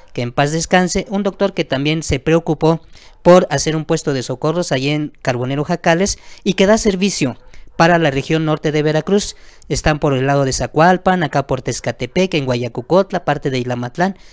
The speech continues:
y a donde otros lugares necesitan este servicio. Nos acompañan porque también la Cruz Roja necesita el apoyo de todos nosotros. El día treinta de abril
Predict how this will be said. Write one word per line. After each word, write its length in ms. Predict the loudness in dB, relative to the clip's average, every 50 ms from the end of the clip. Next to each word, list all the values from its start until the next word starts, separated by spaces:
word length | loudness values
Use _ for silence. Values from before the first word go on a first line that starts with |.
| -20 -14 -6
y 80 | 0 0
a 80 | 2 2
donde 240 | 2 0 0 2
otros 240 | 0 0 0 -2 -2
lugares 340 | 0 2 2 2 2 2 0
necesitan 580 | -2 -4 -4 -4 -6 -6 -8 -6 -4 -4 -4 -4
este 220 | -4 -4 -6 -6
servicio. 540 | -6 -6 -6 -6 -6 -8 -6 -6 -6 -8 -8 -12 -20 -20 -20 -20 -18 -8 -2
Nos 160 | -2 0 2
acompañan 640 | 2 2 2 0 2 4 4 4 4 4 2 0 -2 -6 -16 -20 -4 2
porque 240 | 2 2 4 2 -2
también 300 | 0 0 0 2 2 2
la 100 | 2 2
Cruz 220 | 2 2 2 4
Roja 240 | 4 4 4 4 2
necesita 480 | 2 2 0 0 -2 -2 -2 0 2 2
el 100 | 2 2
apoyo 320 | 2 2 0 0 2 0
de 80 | 0 -2
todos 240 | 0 0 0 0
nosotros. 560 | 0 0 -2 -2 -2 -2 -2 -2 -4 -4 -8 -14 -18 -20 _ _ -6 -4
El 120 | -2 0
día 200 | 2 2 2 2
treinta 320 | 2 2 2 4 4 4
de 100 | 6 6
abril 340 | 6 6 6 4 4 2 -2